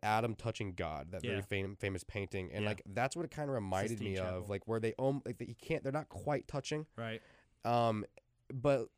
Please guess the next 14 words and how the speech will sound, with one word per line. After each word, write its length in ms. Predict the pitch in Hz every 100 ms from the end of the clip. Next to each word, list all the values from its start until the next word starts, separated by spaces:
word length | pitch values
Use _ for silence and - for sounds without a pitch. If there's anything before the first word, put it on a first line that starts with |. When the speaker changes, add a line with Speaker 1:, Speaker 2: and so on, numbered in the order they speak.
| - _
Speaker 1:
um, 120 | 147 147
but 260 | 151 -
I, 240 | 131 151 151
I 20 |
don't 140 | 151
know. 180 | 160 131
Like, 180 | 104 101
was 180 | 107 113
he, 80 | 117
was 100 | 117
he 60 |
trying, 420 | 110 - 117 113
like, 140 | 113 113
like, 180 | 113 104